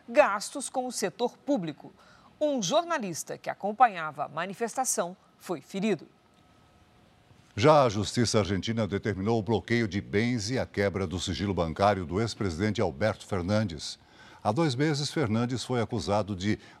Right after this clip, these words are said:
Speaker 2: desviar dinheiro público para contratar seguros para servidores federais. De acordo com a investigação, os intermediadores teriam recebido comissões em valores acima do praticado no mercado ou foram escolhidos de forma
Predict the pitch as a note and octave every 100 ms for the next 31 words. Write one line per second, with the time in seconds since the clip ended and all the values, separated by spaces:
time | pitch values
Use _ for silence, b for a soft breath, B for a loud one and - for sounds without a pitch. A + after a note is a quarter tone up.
0 | - E2 C#3 D3 G#2 A2+ A2+ C#3+ C3 A#2
1 | A#2 A#2 A2 - C3 C3+ A#2+ A2+ A2 F#2+
2 | A#2 G2+ F2+ F#2+ E2+ - G2+ C3+ C#3 -
3 | B B - A#2+ A#2 C#3+ A#2+ G#2+ G2 G2+
4 | F2 A2 A2+ G2+ D#2 - - - B B
5 | - C3+ - C#3+ A#2 A#2 A2+ G2+ B2 B2
6 | - E3 - B B C#3+ C#3+ - - D#3
7 | F#3+ F#3+ D3+ F#2 A#2+ A2+ G#2 D#2 A2+ C3
8 | A#2+ - G#2 G#2+ F#2+ F2 D#2 D2 A#2 G#2+
9 | G#2 F2 - A2 A2+ - B B G#2+ A2+
10 | G2 F#2+ A2+ G2+ G2 - A#2+ A2 G2 A2
11 | G2 - G#2 G#2+ A2 A2 F2+ - A2 G2+
12 | B1+ - B B D#3 - E3+ F3 - D#3
13 | A2+ D3 A#2+ B2 - A2+ A2 A#2